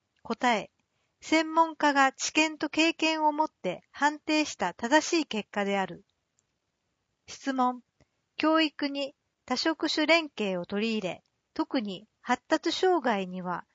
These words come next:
作業療法士のノウハウを生かして、課題解決を図るべきと考えるがどうか。答え。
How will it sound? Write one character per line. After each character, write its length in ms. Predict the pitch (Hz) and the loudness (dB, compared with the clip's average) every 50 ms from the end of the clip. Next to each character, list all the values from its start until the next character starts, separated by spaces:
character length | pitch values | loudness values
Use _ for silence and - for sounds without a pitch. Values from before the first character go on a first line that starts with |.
| _ _ _ | _ _ _
作 180 | - - 262 262 | 0 0 2 4
業 200 | 302 339 349 349 | 4 4 4 4
療 260 | 330 349 349 359 349 | 4 4 4 4 4
法 240 | 339 - 359 349 320 | 2 2 2 0 2
士 180 | - - - 185 | 0 -4 -6 -8
の 220 | 185 175 165 - - | -8 -10 -10 -12 -8
ノ 180 | 220 277 339 339 | -4 0 0 0
ウ 40 | 311 | 0
ハ 180 | 254 220 208 | 0 0 0
ウ 80 | 196 185 | 0 -2
を 120 | 180 175 | -2 -6
生 120 | 175 175 - | -8 -4 -4
か 120 | - 233 | -2 -2
し 160 | - - - | -2 -4 -8
て、 280 | - - 180 170 160 - _ _ _ _ _ _ _ _ _ _ _ | -8 -6 -6 -6 -6 -8 _ _ _ _ _ _ _ _ _ _ _
課 160 | - - 240 | -6 -2 2
題 220 | 254 294 320 320 - | 4 4 4 4 4
解 260 | - 349 349 320 - | 6 6 6 6 4
決 320 | - 214 - - - 190 | -2 -8 -10 -10 -10 -8
を 120 | 185 175 175 | -8 -8 -8
図 280 | - - - 294 302 | -10 -2 2 4 4
る 100 | 311 294 | 4 4
べ 100 | 220 247 | 0 -2
き 120 | - - - | -6 -6 -10
と 100 | - - | -12 -4
考 340 | - 226 247 254 254 247 262 | 0 0 0 0 2 2 2
え 140 | 254 247 226 | 2 2 2
る 120 | 202 180 | -2 -4
が 220 | - 170 165 - - | -6 -8 -8 -8 -4
ど 140 | - 262 269 | 0 0 0
う 40 | 233 | 0
か。 280 | - - 170 165 - _ _ _ _ _ _ _ _ _ _ _ _ _ _ _ _ _ | -2 -6 -10 -12 -12 _ _ _ _ _ _ _ _ _ _ _ _ _ _ _ _ _
答 320 | - - 240 - - 262 240 | -16 -14 -6 0 2 4 4
え。 200 | 202 170 - | 2 0 -4